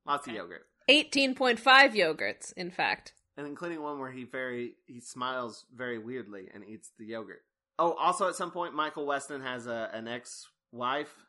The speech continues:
Speaker 1: or not ex-wife, ex-fiance. Wait, yes, fiance. They didn't get married.
Speaker 2: Okay.
Speaker 1: Yes.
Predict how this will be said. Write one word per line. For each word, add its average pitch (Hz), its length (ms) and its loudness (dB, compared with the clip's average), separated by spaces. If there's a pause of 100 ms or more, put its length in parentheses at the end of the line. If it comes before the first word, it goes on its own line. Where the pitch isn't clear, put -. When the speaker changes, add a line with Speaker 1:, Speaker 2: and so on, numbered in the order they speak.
(180)
Speaker 1:
or 127 240 -4
not 151 260 -2
ex-wife, 127 320 -6 (160)
ex-fiance. - 1080 -8 (160)
Wait, 139 200 -6 (280)
yes, - 400 -10 (380)
fiance. 110 360 -10 (800)
They 127 80 -10
didn't 135 180 -8
get 123 160 -10
married. 101 340 -14 (400)
Speaker 2:
Okay. 214 340 -8
Speaker 1:
Yes. 294 100 -12